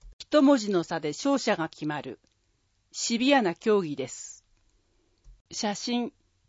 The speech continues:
説明。着物、袴姿で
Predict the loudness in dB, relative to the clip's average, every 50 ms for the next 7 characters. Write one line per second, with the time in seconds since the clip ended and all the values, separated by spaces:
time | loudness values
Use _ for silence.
0 | _ _ _ _ -8 -4 -2 -2 -2 -2 -4 -4 -2 0 0 0 0 -2 -2 -6
1 | -10 _ _ _ _ _ _ _ _ _ _ _ _ _ _ _ _ _ _ -6
2 | 2 4 6 8 8 6 6 4 2 -2 _ _ _ _ _ _ _ -6 -6 -2
3 | 2 4 6 6 6 4 2 0 0 0 0 -2 -4 -4 -4 -6 -6 -8